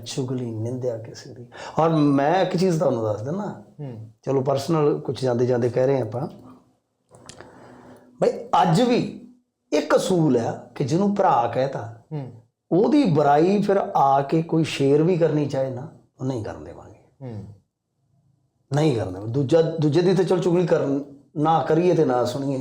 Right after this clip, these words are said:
Speaker 2: ਜੀ।
Speaker 1: ਲੱਗਦਾ ਯਾਰ ਬਈ ਜੋ ਚੰਗਾ ਮਾੜਾ
Speaker 2: <laughs> ਸਹੀ ਹੈ।
Speaker 1: ਤੇ ਜੇ ਕੋਈ ਆਪਦੇ ਭਰਾ ਦੀ ਕਿਤੇ ਮਾੜੀ ਕਰਨੀ ਚਾਹੇਗਾ ਨਾ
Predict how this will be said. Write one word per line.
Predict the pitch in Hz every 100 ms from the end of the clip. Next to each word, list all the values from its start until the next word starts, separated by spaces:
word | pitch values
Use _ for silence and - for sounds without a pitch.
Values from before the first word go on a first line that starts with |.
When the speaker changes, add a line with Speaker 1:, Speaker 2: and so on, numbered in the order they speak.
| 123
Speaker 2:
ਜੀ। | 127 123
Speaker 1:
ਲੱਗਦਾ | 131 127
ਯਾਰ | 120 117
ਬਈ | 117 110 110 - _ -
ਜੋ | 135 135
ਚੰਗਾ | 120 143 143 -
ਮਾੜਾ | 120 120 120
Speaker 2:
<laughs> | 113
ਸਹੀ | 117 113 98
ਹੈ। | - -
Speaker 1:
ਤੇ | -
ਜੇ | 170 170
ਕੋਈ | 170 214 208 208 - - -
ਆਪਦੇ | 127 123 127 156 196 202 196 202 - - 180 175 170
ਭਰਾ | 160 139 120
ਦੀ | 107 143
ਕਿਤੇ | 160 156
ਮਾੜੀ | 147 120 120 135 143 143 147 - -
ਕਰਨੀ | 117 131 131
ਚਾਹੇਗਾ | 143 123 113
ਨਾ | 127 160